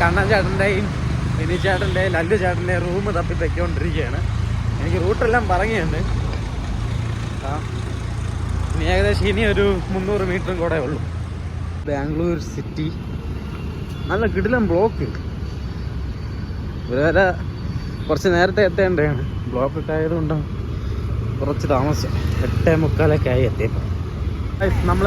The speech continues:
തപ്പി നടന്ന ആൾക്കാരെ കിട്ടി. ഇതോ ഒരു മഞ്ഞ ഗ്ലാസ്സിൽ ചായ കുടിച്ചോണ്ടിരിക്കുകയാണ് ലല്ലു ചേട്ടനും കണ്ണൻ ചേട്ടനും. അവൻ എവിടാ വിനീത്? വിനീത്, വിനീത് അവിടെ പോയി. ഗൈസ്, അങ്ങനെ ഞാൻ ലാൽബാഗിലെത്തി, ആൾക്കാരെ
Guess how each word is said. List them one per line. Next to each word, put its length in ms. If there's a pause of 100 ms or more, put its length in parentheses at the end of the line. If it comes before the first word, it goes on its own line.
(140)
തപ്പി 280
നടന്ന 220 (100)
ആൾക്കാരെ 480
കിട്ടി. 240 (640)
ഇതോ 180
ഒരു 100 (100)
മഞ്ഞ 260 (120)
ഗ്ലാസ്സിൽ 340 (120)
ചായ 200
കുടിച്ചോണ്ടിരിക്കുകയാണ് 720 (200)
ലല്ലു 260
ചേട്ടനും 420
കണ്ണൻ 220
ചേട്ടനും. 300 (720)
അവൻ 220
എവിടാ 260
വിനീത്? 300 (220)
വിനീത്, 280 (1160)
വിനീത് 300
അവിടെ 240
പോയി. 140 (260)
ഗൈസ്, 260
അങ്ങനെ 200 (840)
ഞാൻ 220
ലാൽബാഗിലെത്തി, 800 (380)
ആൾക്കാരെ 380